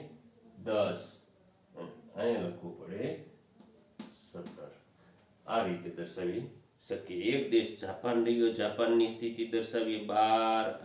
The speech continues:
આઠ અને એકવીસ. તો એના માટે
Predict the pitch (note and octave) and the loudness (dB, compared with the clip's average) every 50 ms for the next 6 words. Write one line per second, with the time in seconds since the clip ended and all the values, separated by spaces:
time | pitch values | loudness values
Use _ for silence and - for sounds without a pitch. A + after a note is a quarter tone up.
0 | G2+ G#2 G#2+ A2 A2 A2 A2 A#2 A2+ A2 - - - - - - _ _ _ _ | -4 -2 0 0 0 0 0 2 2 0 0 -2 -4 -10 -16 -20 _ _ _ _
1 | _ _ _ _ _ _ _ _ _ _ _ _ _ _ _ _ _ _ _ _ | _ _ _ _ _ _ _ _ _ _ _ _ _ _ _ _ _ _ _ _
2 | _ _ _ _ _ _ _ _ _ _ _ _ _ _ _ _ _ _ _ _ | _ _ _ _ _ _ _ _ _ _ _ _ _ _ _ _ _ _ _ _
3 | _ _ _ _ _ _ _ _ _ _ _ _ _ _ _ _ _ _ - G2+ | _ _ _ _ _ _ _ _ _ _ _ _ _ _ _ _ _ _ -8 -6
4 | G2+ G2+ G2 G2+ G#2 G#2+ G#2 G#2 - A2 F2 E2+ D#2+ - - - - - - - | -4 -4 -4 -4 -4 -4 -6 -6 -6 -6 -6 -6 -6 -8 -12 -16 -18 -20 -20 -20
5 | - - - - - - - - - _ _ - - - - - - - - _ | -20 -20 -20 -20 -20 -20 -20 -20 -20 _ _ -20 -20 -20 -20 -20 -20 -20 -20 _
6 | - - - _ _ _ _ _ _ _ _ _ _ _ _ - F2 F2 F2 F2 | -20 -20 -20 _ _ _ _ _ _ _ _ _ _ _ _ -14 -8 -6 -6 -6
7 | G2 G#2 A2+ A2+ A2 G#2 G2 F#2+ - G2 G2+ | -4 -4 -4 -2 -2 -2 -4 -4 -4 -4 -4